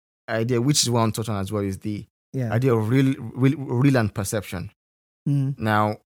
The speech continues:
Speaker 1: real emotion versus perceptive emotion. I don't, I don't, I don't think
Speaker 2: Mm.
Speaker 1: perceptive emotion is a word, but I just made it up. Real emotion is obviously real,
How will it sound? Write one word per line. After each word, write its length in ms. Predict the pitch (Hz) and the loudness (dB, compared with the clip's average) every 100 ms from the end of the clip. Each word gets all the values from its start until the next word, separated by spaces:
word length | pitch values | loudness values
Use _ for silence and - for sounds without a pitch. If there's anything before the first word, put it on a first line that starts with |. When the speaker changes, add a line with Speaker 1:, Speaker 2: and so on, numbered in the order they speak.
| 120 | 0
Speaker 1:
real 220 | 127 151 | 4 6
emotion 400 | 127 127 - 123 | 6 4 2 -2
versus 220 | 104 101 | -2 -6
perceptive 420 | - 107 120 113 | -6 -6 -6 -6
emotion. 540 | 104 101 104 95 92 110 - | -6 -4 -6 -6 -10 -12 -6
I 40 | |
don't, 140 | 127 151 | -4 0
I 60 | |
don't, 120 | 131 160 | 0 2
I 40 | |
don't 120 | 135 | 2
think 100 | 131 | 2
Speaker 2:
Mm. 20 | 113 | 0
Speaker 1:
perceptive 220 | 127 120 | -2 -2
emotion 240 | 113 113 | -2 -2
is 60 | 101 | -4
a 60 | 92 | -2
word, 240 | 101 90 | -2 -2
but 80 | 95 | -2
I 20 | |
just 140 | 104 | -2
made 120 | 107 98 | -2 -2
it 60 | |
up. 160 | 92 - _ _ _ _ _ _ _ _ _ _ _ _ _ - | -4 -8 _ _ _ _ _ _ _ _ _ _ _ _ _ -2
Real 160 | 131 185 | 4 8
emotion 440 | 156 147 151 135 - | 8 8 6 2 2
is 540 | 117 113 98 - - _ _ _ _ _ | 0 0 -2 -6 -8 _ _ _ _ _
obviously 340 | 117 117 117 117 | 0 0 2 0
real, 280 | 101 95 | 2 2